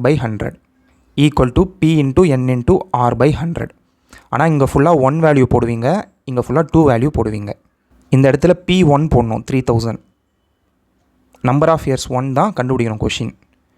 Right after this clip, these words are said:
திரும்ப ஆர் ஒன் வந்து எயிட் divided by hundred equal to இந்த இடத்துல பி டூ போடுவீங்க, ஃபோர் தௌசண்ட். என் டூ வந்து ஃபோர். Rate of interest வந்து டுவெல் பர்சன்டேஜ் divided by hundred. இந்த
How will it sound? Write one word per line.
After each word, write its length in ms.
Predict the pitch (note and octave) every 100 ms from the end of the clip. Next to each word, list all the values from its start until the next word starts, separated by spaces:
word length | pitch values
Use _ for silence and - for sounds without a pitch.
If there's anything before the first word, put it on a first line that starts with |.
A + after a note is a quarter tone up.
| _ _ _ _ _ -
திரும்ப 240 | D3+ C#3+ B2 C#3+
ஆர் 140 | D#3+ C3+
ஒன் 100 | C3 B2
வந்து 160 | D3+ B2+
எயிட் 200 | A#2+ A#2 - _ _ _ _ - B2
divided 260 | C3+ C3+ A#2+
by 60 | D3+ A#2+
hundred 300 | A2 G#2+ - _ _ _ _ _ _ _ _ C#3
equal 220 | C3+ C3 A#2
to 60 | F3+
இந்த 100 | C#3+ B2+
இடத்துல 220 | B2+ F3+ F3
பி 100 | E3 E3+ -
டூ 80 | F3+ E3+
போடுவீங்க, 360 | A#2 A2+ A2 - -
ஃபோர் 180 | C#3 B2+
தௌசண்ட். 300 | A#2+ A2+ A2+ - _ _ _ _ _ _ _ _ _ _ _ _ _ _ _ _ _ C3
என் 140 | D3 E3+ E3+
டூ 100 | F3+ E3+
வந்து 220 | B2+ B2+ F3+
ஃபோர். 280 | - B2+ A2+ _ _ _ _ _ _ _ _ _ C3 C3+
Rate 180 | D3+ D#3+
of 40 | -
interest 240 | B2 A#2+ -
வந்து 120 | C3+ E3+
டுவெல் 180 | B2 B2
பர்சன்டேஜ் 480 | A#2+ - A2+ D#3+ F#3 - C3
divided 220 | A#2+ A#2 A2
by 80 | D3+ C#3
hundred. 280 | C#3+ - - _ _ _ _ _ -
இந்த 120 | C#3+